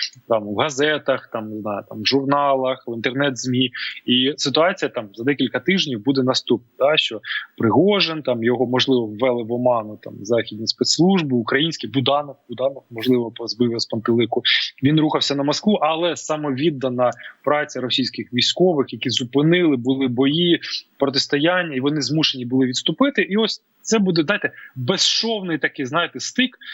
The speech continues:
і все це буде класно виглядати. Але що цікаво, в цій історії дуже сильно проколовся,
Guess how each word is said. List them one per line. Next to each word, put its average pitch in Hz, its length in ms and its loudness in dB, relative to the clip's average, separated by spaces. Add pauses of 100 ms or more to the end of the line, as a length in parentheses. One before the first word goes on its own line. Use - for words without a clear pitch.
(140)
і - 40 -4
все 165 160 0
це 170 80 2
буде 160 240 -2
класно 185 420 0
виглядати. 143 600 -2
Але 147 300 0 (340)
що 185 200 0
цікаво, 120 540 -2 (320)
в - 20 -16
цій 170 140 2
історії 202 380 2
дуже 160 240 2
сильно 180 280 0
проколовся, 143 800 0